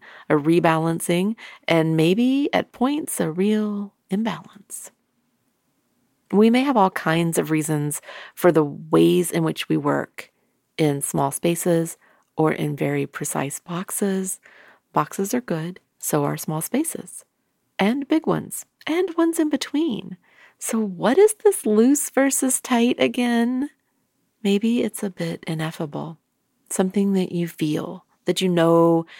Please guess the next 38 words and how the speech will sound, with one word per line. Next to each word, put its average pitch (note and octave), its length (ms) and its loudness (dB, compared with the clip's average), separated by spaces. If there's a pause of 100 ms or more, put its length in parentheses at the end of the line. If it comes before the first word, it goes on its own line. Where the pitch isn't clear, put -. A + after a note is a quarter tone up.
(240)
in F3 180 6
your D3+ 180 2
heart. - 560 -4 (320)
Maybe F#3+ 640 6 (100)
when E3+ 260 2
you F#3 100 6
look F#3 220 6
at F3 80 2
the E3+ 80 4
page F3 580 2
and D#3+ 160 0
you E3+ 140 2
think E3 560 0
how E3+ 220 0
you're D#3+ 140 2
feeling D#3 420 0
in D3+ 100 0
that D3+ 180 0
moment, D#3+ 460 0 (320)
maybe F#3 280 8
you F3 220 2
know D#3 320 4
that - 220 0 (320)
part G3 240 4
of E3+ 80 0
whatever D#3 420 0
you're D#3 160 0
feeling D#3+ 640 -4 (320)
is E3+ 140 -6
partly - 400 -4
because F3+ 540 -4 (840)
you're F3 580 0
a F3 80 0
little F3+ 220 0
bit G3+ 120 0
too G#3+ 160 0
tight. - 600 -6 (420)
You're F3+ 140 -8